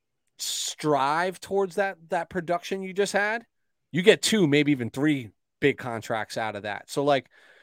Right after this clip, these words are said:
again, I don't believe for a single second that, you know,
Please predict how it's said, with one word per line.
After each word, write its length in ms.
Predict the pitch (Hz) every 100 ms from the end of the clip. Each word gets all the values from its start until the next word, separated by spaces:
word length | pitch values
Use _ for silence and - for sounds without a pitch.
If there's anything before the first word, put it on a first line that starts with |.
| _ -
again, 300 | 165 180 101 -
I 60 | 165
don't 180 | 185
believe 240 | 175 180 160
for 180 | 160 127
a 60 |
single 720 | - - 156 160 160 156 151 _ _ _
second 640 | - - 135 - 110 98 _ _ _ -
that, 220 | 127 123 -
you 140 | 160
know, 160 | 120